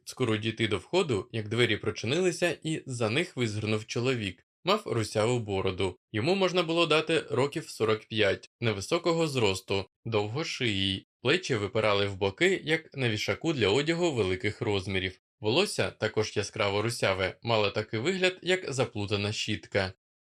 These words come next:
Звідти стирчали вуха. Чоловік мав на собі сорочку в клітинку з коротким рукавом та блакитні робочі джинси.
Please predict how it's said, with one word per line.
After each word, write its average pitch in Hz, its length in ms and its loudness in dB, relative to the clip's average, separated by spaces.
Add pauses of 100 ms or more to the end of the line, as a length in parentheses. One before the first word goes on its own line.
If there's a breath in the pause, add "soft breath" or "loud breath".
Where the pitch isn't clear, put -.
Звідти 117 540 -2
стирчали 107 580 0
вуха. 95 480 -4 (300)
Чоловік 107 440 2
мав 101 200 2
на 107 100 -2
собі 104 260 -4
сорочку 107 460 0
в - 60 -14
клітинку 180 540 0
з 180 80 -8
коротким 160 420 0
рукавом 117 540 2
та 175 100 2
блакитні 160 500 0
робочі 95 440 0
джинси. 98 640 -4